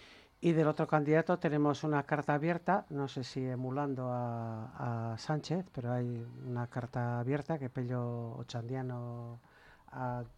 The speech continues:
difundido, eh, en euskera y en castellano, creo, por Twitter, desde luego sí, no sé si ha aparecido en algún medio, creo que también ha aparecido en algún medio de los de papel,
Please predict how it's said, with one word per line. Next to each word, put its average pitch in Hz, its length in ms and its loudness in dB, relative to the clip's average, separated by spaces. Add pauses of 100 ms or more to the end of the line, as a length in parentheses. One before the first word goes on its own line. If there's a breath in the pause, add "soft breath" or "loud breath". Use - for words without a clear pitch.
(140)
difundido, 147 680 -2 (320)
eh, 127 420 -4 (800 loud breath)
en 151 80 -10
euskera 123 300 -6
y 123 60 -2
en 120 40 -6
castellano, 127 560 -6 (260)
creo, 131 300 -12
por 113 160 -10
Twitter, 131 500 -6
desde 127 220 -6
luego 127 240 -6
sí, 156 220 -10 (100)
no 127 180 -8
sé 123 200 -8
si 113 480 -8
ha 123 80 -8
aparecido 123 420 -6
en 123 60 -4
algún 123 240 -4
medio, 135 260 -4
creo 156 160 -2
que 123 80 -4
también 135 400 -4
ha 131 60 -6
aparecido 123 560 -6 (340 loud breath)
en 127 140 -8
algún 131 280 -4
medio 123 460 -4
de 120 140 -6
los 120 120 -6
de 120 120 -6
papel, 156 360 -2